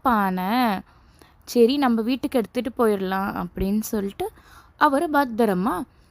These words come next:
அவரோட வீட்டுக்கு எடுத்துட்டு போய் ஒரு அலமாரிக்குள்ள வச்சு பூட்டிட்டார். அவ-, அப்பதான் பத்திரமா இருக்கும் அப்படின்னு நினைச்சு அவரு அதை பூட்டி வச்சிட்டார்.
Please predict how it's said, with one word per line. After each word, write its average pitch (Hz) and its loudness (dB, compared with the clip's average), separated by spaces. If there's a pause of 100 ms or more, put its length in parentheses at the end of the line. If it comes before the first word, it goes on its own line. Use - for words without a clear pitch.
(320)
அவரோட 302 4
வீட்டுக்கு 269 -4
எடுத்துட்டு 190 -6
போய் 240 -2 (1900)
ஒரு 294 2 (760)
அலமாரிக்குள்ள 285 0
வச்சு 311 -6
பூட்டிட்டார். 247 -2 (320)
அவ-, 269 2 (640)
அப்பதான் 320 2 (500)
பத்திரமா 247 4
இருக்கும் 226 -2 (380)
அப்படின்னு 208 0 (100)
நினைச்சு 185 -6 (480)
அவரு 339 4
அதை 392 -4
பூட்டி 330 0
வச்சிட்டார். 214 -4